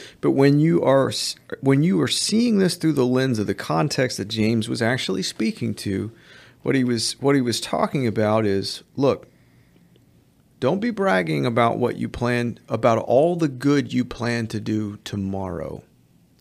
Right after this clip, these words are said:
If you know to do it and you're not doing it now, it's sin. If you, if it's within your power,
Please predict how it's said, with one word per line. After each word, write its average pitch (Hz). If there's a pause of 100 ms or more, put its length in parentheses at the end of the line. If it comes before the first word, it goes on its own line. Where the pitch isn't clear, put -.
(440)
If 113
you 185
know 165
to 117
do 117
it -
and 107
you're 107
not 104
doing 131
it -
now, 98 (1700)
it's 110
sin. - (1700)
If 117
you, 135
if 123
it's 131
within 143
your 190
power, 98